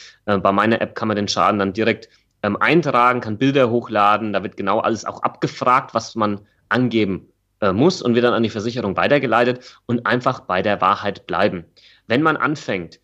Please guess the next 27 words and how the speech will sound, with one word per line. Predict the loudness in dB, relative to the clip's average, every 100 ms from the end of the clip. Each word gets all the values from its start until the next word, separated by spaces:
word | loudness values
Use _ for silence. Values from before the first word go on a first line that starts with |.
| _
hier | -10 0 0 2
irgendwo | 2 2 0 0
was | 0
dazu | -4 -6 -6 -8 -8
zu | -6
dichten | -2 -2 -4 -8 -2
oder | 2 4
dann | 4 2
seinen | 2 0
Versicherungsmenschen | -4 -4 -2 -2 0 0 0 -2
zu | -6
fragen, | -4 -2 -2 0
„Oh, | 2 4
wie | 2
muss | 2 2
man | 2
da | 4 2
und | 2 0
hier, | 2 2 0 -6 -20 _ -4
äh, | 0
das | 0 -2
schreiben?“ | -2 0 2 -2 -8 _ _ -2
Äh, | 2 2 -2 _
ha-, | -16 -14 -8 -8 -4
davon | -4 0 0
rate | 2 2 0 -2
ich | -4 -6 -8 -18